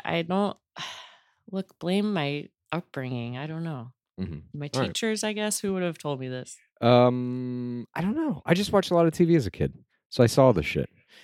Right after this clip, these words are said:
Speaker 2: Nonetheless, let's move on. Our next clip <laughs> is the clip to rule them all. This is a clip we've talked about multiple times on our program.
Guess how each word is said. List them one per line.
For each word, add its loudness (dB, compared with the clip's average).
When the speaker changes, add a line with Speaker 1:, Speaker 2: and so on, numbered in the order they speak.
Speaker 2:
Nonetheless, 6
let's 8
move 4
on. 2
Our 8
next 6
clip 8
<laughs> -20
is 10
the 6
clip 6
to 8
rule 4
them 6
all. 8
This 4
is 2
a 4
clip 6
we've 6
talked 8
about 8
multiple 6
times 0
on 8
our 10
program. 0